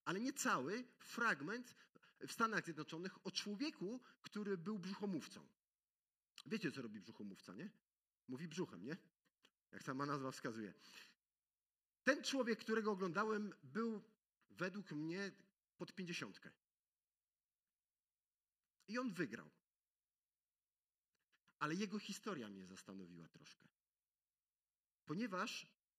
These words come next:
on przez, z tego co pamiętam, nie, nie, nie, głowy za to nie dam,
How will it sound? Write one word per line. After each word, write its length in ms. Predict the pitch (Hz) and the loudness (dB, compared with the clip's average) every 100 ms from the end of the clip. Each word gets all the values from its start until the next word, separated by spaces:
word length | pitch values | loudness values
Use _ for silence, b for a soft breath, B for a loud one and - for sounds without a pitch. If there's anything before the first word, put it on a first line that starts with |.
| _ | _
on 280 | 165 180 - | -4 -4 -6
przez, 480 | - 185 170 - - _ _ _ _ _ - | -2 0 0 -4 -10 _ _ _ _ _ -10
z 100 | - | -6
tego 200 | 170 202 | -4 -2
co 120 | 185 | -4
pamiętam, 560 | 190 160 127 123 120 - - | -2 -2 -2 -6 -10 -12 -10
nie, 320 | 117 120 101 | -8 -8 -8
nie, 420 | 123 110 113 107 | -8 -8 -8 -8
nie, 180 | 120 123 | -6 -8
głowy 320 | 113 139 143 | -8 -6 -4
za 120 | 151 | -4
to 100 | 147 | -2
nie 160 | 151 101 | -2 -4
dam, 180 | 101 | -8